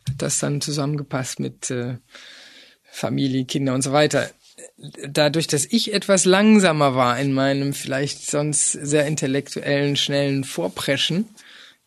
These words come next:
konnten die Leute viel, viel besser dazukommen und mitnehmen, mitkommen. Und das ist was, was ich für mich ganz persönlich durchaus gelernt habe über die Jahre. Was ist mein Rhythmus für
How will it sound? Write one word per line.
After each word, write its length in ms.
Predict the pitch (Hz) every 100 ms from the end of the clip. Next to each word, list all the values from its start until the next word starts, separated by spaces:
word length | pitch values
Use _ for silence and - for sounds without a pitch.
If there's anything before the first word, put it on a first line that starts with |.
| _
konnten 340 | - 196 196 170
die 120 | 160
Leute 540 | 156 156 156 165 156 170 - _ _ _ _ _
viel, 320 | - - 254
viel 240 | 220 208 175
besser 560 | 170 170 - 147 131 - - - -
dazukommen 640 | - - - 202 185 170
und 200 | 160 151
mitnehmen, 640 | 165 170 - 123 120 - 160
mitkommen. 560 | 165 - - 117 120 - - - - - _
Und 200 | 170 139
das 120 | 185
ist 200 | 208 -
was, 180 | 185 175
was 140 | 170
ich 140 | 175 -
für 100 | 160
mich 160 | 147
ganz 180 | 151 147
persönlich 540 | - 160 151 120 120
durchaus 420 | - 135 - 135 -
gelernt 340 | 127 113 117
habe 140 | 117
über 160 | 131 131
die 100 | 127
Jahre. 320 | 117 127 180 - - - - -
Was 180 | 147 147
ist 140 | 147
mein 260 | 147 151 180
Rhythmus 500 | 185 190 185 170 165
für 500 | - 170 160 156